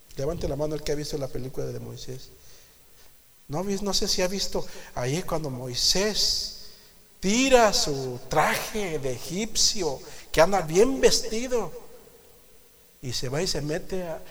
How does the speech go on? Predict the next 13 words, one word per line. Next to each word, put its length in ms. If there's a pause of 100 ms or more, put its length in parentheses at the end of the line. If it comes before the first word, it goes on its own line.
(300)
a 120
los 840 (680)
pozos 480
de 140
lodo 480 (340)
y 160
anda 280
allí 340 (1400)
aplastando 720
allí 340 (2250)
todo 480
el, 240 (420)
eh, 280